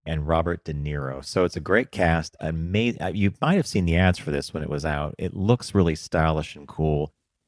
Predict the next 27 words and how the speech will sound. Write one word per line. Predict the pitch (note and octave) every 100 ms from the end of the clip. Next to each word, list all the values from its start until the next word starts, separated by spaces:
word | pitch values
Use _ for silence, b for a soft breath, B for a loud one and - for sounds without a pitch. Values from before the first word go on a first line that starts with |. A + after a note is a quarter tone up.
| _ -
Definitely | G2+ G2+ F#2+ D#2+ D#2
on | D2
my | C#2+ C#2+
list. | C#2+ C#2+ - -
And | D2+
again, | D2 D2 D#2+ D2
this | C#2+ E2 -
is, | D#2 D2+ C#2+ - -
uh, | C#2+ C#2+
twenty-four | - G2 - F#2
ninety-nine | D#2+ E2 D2+ D2+
on | C#2
Blu-ray | C#2+ F#2 F#2 F2
from | E2+ D2+
Deep | C#2+ C#2+
Discount. | F2 F2+ - F2 E2 -
This | F#2+ -
would | E2+
make | D#2
a | D2
great | C#2 D#2 D2+ -
gift | D2+ D2 - - _ _ _ _ _ _
for | - C2
a |
cinephile | - D#2 C#2+ - C#2 C2+ C2
as | C#2
well. | C#2 C2+ C2